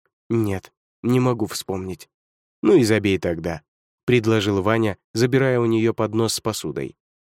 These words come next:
"Ты поела, больше ничего не хочешь? Тогда, может, пойдём погуляем? Смотри, какой чудесный вечер". Тот вечер и впрямь оказался чудесным — потому что именно этим вечером Алёнка и Ваня наконец-то впервые поцеловались.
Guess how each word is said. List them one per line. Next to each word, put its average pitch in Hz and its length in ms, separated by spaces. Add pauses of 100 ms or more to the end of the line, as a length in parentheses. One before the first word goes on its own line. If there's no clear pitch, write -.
(260)
"Ты 98 140
поела, 104 460
больше 113 340
ничего 120 400
не 135 120
хочешь? 80 460 (500)
Тогда, 135 300
может, 143 340
пойдём 135 320
погуляем? 139 600 (300)
Смотри, 123 400
какой 107 300
чудесный 120 480
вечер". 117 400 (840)
Тот 165 200
вечер 160 340
и 147 60
впрямь 143 400
оказался 117 540
чудесным — 87 640 (320)
потому 113 340
что - 140
именно 113 580
этим 107 380
вечером 120 480
Алёнка 120 400
и 110 100
Ваня 127 280
наконец-то 113 720 (160)
впервые 120 520
поцеловались. 95 840